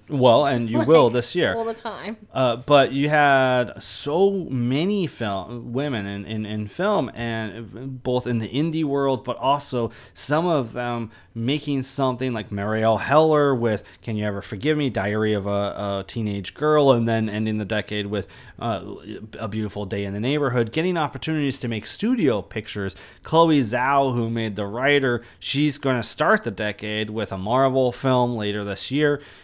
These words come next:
Speaker 1: You, you had, um, just this kinda steady rise of, uh, women getting a little bit more of, of the,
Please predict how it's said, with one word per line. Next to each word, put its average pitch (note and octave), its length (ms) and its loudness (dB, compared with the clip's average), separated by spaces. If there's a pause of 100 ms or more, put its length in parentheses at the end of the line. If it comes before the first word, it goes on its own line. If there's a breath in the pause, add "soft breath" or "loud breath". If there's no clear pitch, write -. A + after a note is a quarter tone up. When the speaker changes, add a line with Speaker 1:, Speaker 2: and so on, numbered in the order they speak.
Speaker 1:
You, C3+ 160 2
you C#3+ 240 0
had, D3 220 2
um, A2 480 -6 (320)
just C3+ 200 -8
this C3+ 200 -2 (120)
kinda F#3 240 -2
steady D#3 800 -2
rise A#2+ 800 2 (320 loud breath)
of, A2 540 0 (460 soft breath)
uh, G#2 80 -10
women A#2+ 800 -2 (540 soft breath)
getting G3+ 280 0
a C4 80 -2
little C#4 180 2
bit C#4+ 140 0
more C4 480 -2
of, A#3+ 680 0
of G#3 460 0
the, G#3+ 560 2